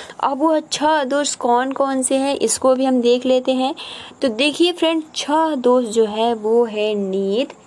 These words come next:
सबसे पहला नींद। और आज के समय में अगर पढ़ने जाओ तो सबसे पहले तो नींद आती है, ठीक है।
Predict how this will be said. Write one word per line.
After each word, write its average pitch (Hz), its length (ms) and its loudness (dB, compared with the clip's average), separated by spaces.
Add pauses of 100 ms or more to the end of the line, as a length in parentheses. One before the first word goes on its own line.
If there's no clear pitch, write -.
(240)
सबसे 311 420 0
पहला 220 380 0
नींद। 180 380 -2 (680)
और 220 280 2 (960)
आज 220 220 0
के 262 100 2
समय 269 300 0
में 277 360 0 (260)
अगर 226 280 0 (140)
पढ़ने 226 360 0
जाओ 240 460 0 (280)
तो 233 60 -14
सबसे 240 360 -2
पहले 240 260 0
तो 269 140 -2 (240)
नींद 208 280 2
आती 180 340 -2
है, 185 100 -6 (440)
ठीक 311 200 0
है। 277 160 -2